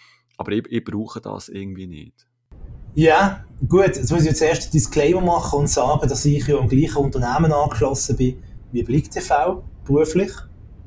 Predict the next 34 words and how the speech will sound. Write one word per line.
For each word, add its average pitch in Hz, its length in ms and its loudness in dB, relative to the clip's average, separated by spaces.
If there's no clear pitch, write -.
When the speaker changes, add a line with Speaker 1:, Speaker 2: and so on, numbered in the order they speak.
Speaker 2:
Ringier, 151 480 2
einfach, 123 220 0
dass 120 120 4
das 117 100 2
Speaker 1:
Stimmt. 90 100 -6
Speaker 2:
klar 127 260 2
ist. 185 240 0
Ähm, 147 460 4
genau, 147 520 6
ähm, 143 540 4
ich 139 140 0
möchte 156 320 2
einfach, 151 400 4
äh, 143 460 2
mir 175 180 2
sind 202 120 4
ein 160 60 6
paar 160 180 8
Sachen 135 380 -2
aufgefallen, 113 500 0
also 120 260 2
jetzt - 140 0
vor 131 180 4
allem, 147 200 0
äh, 123 460 4
jetzt 135 320 0
nicht 143 100 2
nur 143 140 2
bei 139 100 0
Blick 156 400 2
T 170 120 -2
V, 143 240 2
sondern 127 420 2
auch 131 60 2